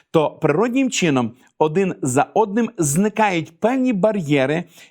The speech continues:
і кожен раз хочеться більшого. Така наша природа. Все починається з безневинних дотиків, прогулянок за руку, обіймів, поцілунків.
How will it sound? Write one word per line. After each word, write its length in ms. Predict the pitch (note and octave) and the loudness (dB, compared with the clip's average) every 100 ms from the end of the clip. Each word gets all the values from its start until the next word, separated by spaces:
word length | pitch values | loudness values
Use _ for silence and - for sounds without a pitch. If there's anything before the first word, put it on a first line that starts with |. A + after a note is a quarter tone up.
| - | -2
і 120 | F#3+ | -2
кожен 440 | F#3 B3+ B3+ C4 A#3+ | 0 -2 0 0 2
раз 380 | F3+ F#3 - - | 2 0 -4 -10
хочеться 640 | - G#3+ A3 G3+ - G3 - | -2 -2 -2 -6 0 0 0
більшого. 840 | C#3 B2+ G3 G#3+ E3 - B2 G#2+ - _ _ - - | -8 -4 -2 0 0 0 0 0 -4 _ _ -20 -14
Така 320 | - D#3+ G#3 B3 | -2 2 2 2
наша 460 | G#3+ G3 - F#3+ | 0 0 0 -2
природа. 680 | - D#3+ E3 D#3 B2+ G#2+ G2+ - - | -2 -2 2 2 2 0 -6 -8 -18
Все 400 | - - - - | -2 -2 2 0
починається 840 | A#3 B3 - G#3+ G#3 G#3 G3+ F#3+ F3 - - | 0 -4 -2 0 2 0 0 -2 -2 -8 -6
з 120 | C3 | -4
безневинних 1040 | C3+ F#3+ C3+ C#3 C3+ C3+ A#3+ A#3+ A#3 - - | 0 0 0 0 0 0 0 2 0 -2 -10
дотиків, 760 | B2+ C3 F#3+ - C#3+ - G#2 - - _ | -4 0 0 0 -4 -2 -4 -4 -20 _
прогулянок 680 | - A#3 G3+ F#3 F3 E3+ D#3+ | -2 0 2 0 0 0 0
за 200 | C3+ C3 | 0 0
руку, 420 | D#3 A3 - G3 - - - | 0 -2 -2 -4 -4 -16 -2
обіймів, 720 | A3 F#3 D3 E3+ D#3+ D#3+ - - | -2 0 -2 0 0 0 -2 -6
поцілунків. 920 | F3+ E3+ - F#3+ F#3 D#3+ B2 B2 G#2+ | -6 -4 -2 0 0 0 0 -2 -2